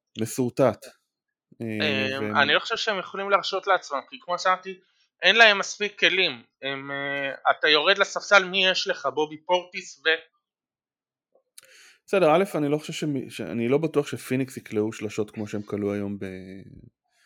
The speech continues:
Speaker 1: ב-, בפייזר פורום, או פייזר סנטר, או פייזר, אה, משהו. אה,
Speaker 2: משהו עם,
Speaker 1: ואולי,
Speaker 2: אה, פייזר,
Speaker 1: אה,
Speaker 2: כן.
Speaker 1: כן, אולי הם ימצאו את החיסון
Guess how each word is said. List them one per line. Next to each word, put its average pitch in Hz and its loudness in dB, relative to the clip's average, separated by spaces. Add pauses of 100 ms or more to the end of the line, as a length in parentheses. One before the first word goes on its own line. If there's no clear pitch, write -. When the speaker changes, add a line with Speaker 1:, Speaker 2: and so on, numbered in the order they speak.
(600)
Speaker 1:
ב-, 101 -10
בפייזר 107 -2
פורום, 135 0
או 107 -10
פייזר 104 -8
סנטר, 117 -10
או 95 -12
פייזר, 101 -10
אה, - -18 (1400)
משהו. 104 -8 (340)
אה, 110 -12 (120)
Speaker 2:
משהו 156 0
עם, 135 -2
Speaker 1:
ואולי, 123 0
Speaker 2:
אה, 143 6
פייזר, 143 4
Speaker 1:
אה, 139 -10
Speaker 2:
כן. 110 -6 (260)
Speaker 1:
כן, 175 -4
אולי 110 0
הם 139 -2
ימצאו 139 -4
את 151 -8
החיסון 147 0